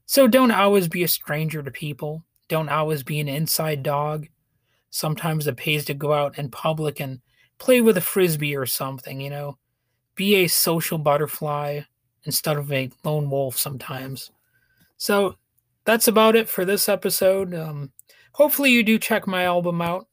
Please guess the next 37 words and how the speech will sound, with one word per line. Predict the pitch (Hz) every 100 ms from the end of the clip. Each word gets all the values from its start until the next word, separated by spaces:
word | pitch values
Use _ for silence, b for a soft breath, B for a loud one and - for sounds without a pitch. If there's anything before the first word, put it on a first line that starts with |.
| _
'cause | 160
I | 151
certainly | 151 180 170 160
talked | - 156 151
about | 160 156 151
it | 147
enough | 143 143 143
here. | - 151 160 - _ _ _ _ _ _
Uh, | 139 139
I | 143
feel | 139 170
kinda | 156 165 151 139
guilty | - 165 170 175 160
for | - 143 151 - b b b -
making | 151 170 156
this | 147 -
a | 135
self-promotional | - 147 147 - - 143 147 - 147
episode, | 143 147 123 147 143 139
but | 135 135 _ _ _ -
people | 294 247
do | 170 180
that | 160 156
all | 147 147
the | 135
time, | - 143 139 143 _ _ _ _ -
and, | 151 151 147
uh, | 143
I | 139
suppose | - - 143 143 139 - _ _ _ -
I |
shouldn't | 147 - 160 143 -
be | 143 139 135 _
totally | - - 156 147 143
above | 135 135 131
it |
myself. | 143 135 131 147 120 -